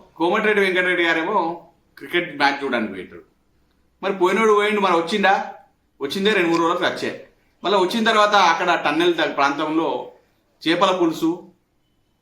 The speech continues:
కొరమీన తెచ్చుకొని మంచిగా భోజనం చేస్తూ కూర్చుంటాడు. అదే మళ్ళీ కోమటిరెడ్డి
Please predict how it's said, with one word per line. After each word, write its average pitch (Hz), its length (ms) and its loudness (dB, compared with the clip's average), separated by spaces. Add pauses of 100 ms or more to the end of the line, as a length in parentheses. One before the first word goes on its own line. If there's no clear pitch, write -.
కొరమీన 180 420 0
తెచ్చుకొని 175 380 -4
మంచిగా 143 300 -2 (920)
భోజనం 143 360 -2 (200)
చేస్తూ 135 260 -4 (500)
కూర్చుంటాడు. 107 420 -10 (840)
అదే 190 180 2
మళ్ళీ 214 140 2 (100)
కోమటిరెడ్డి 220 420 2